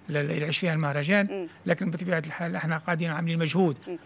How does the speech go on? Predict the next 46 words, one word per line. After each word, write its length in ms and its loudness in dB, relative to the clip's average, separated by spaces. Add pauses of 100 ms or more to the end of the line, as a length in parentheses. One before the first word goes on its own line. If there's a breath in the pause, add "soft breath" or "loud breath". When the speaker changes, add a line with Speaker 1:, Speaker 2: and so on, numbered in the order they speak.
Speaker 1:
باش 160 0
Speaker 2:
دونك 140 8
Speaker 1:
نلقاو 120 4
Speaker 2:
عندنا 140 6
Speaker 1:
معناها 140 6
Speaker 2:
تكلفة 260 4
متاع 260 6
إقامة، 640 6 (180)
Speaker 1:
فما، 180 2
Speaker 2:
حجوزات، 420 6
Speaker 1:
فما، 320 4
Speaker 2:
إقامة، 600 6 (160 loud breath)
Speaker 1:
فما 240 4
Speaker 2:
آه، 40 2
تنقل. 680 2 (140)
Speaker 1:
تنقل 380 2
خاصة 280 -2
الرحلات 440 0
اللي 100 -2
نقوموا 260 -2
بها 240 0
معناها 240 -2
والزيارات 580 0
هذه 160 -4
كل 140 -2
كاع 180 -2
على 120 -4
حساب 240 -4
الجمعية، 480 2 (300 loud breath)
ثم 200 6 (160)
<clears throat> 180 4
أنه 140 6
الفنان 420 2
التشكيلي 540 0 (300 loud breath)
مش 140 4
يجي 200 2
بلاش 340 4
هو، 80 -6 (340 soft breath)
هو 120 4
ال-، 120 2
ال-، 160 2
ال-، 220 2 (220)
السفر 440 0
نتاعه 340 0
على 120 -2
حسابه، 400 -2